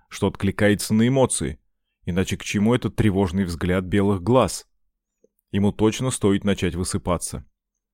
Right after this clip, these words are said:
Желая как-то успокоить взволнованную технологию, Алексей поднялся с кресла, подходя ближе к железному творению. «Мы пойдём дальше, Андромеда», сказал он наконец, стараясь скрыть тревогу.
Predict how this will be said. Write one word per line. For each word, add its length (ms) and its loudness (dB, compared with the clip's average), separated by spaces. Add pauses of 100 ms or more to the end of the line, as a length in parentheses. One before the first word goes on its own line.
(440)
Желая 320 6
как-то 240 0
успокоить 560 0
взволнованную 680 4
технологию, 640 0 (300)
Алексей 320 4
поднялся 420 2
с 80 -4
кресла, 600 0
подходя 360 0
ближе 340 0
к 80 -8
железному 520 0
творению. 600 0 (840)
«Мы 120 0
пойдём 360 4
дальше, 320 6
Андромеда», 680 2 (140)
сказал 480 4
он 140 4
наконец, 560 0 (120)
стараясь 520 2
скрыть 340 0
тревогу. 560 2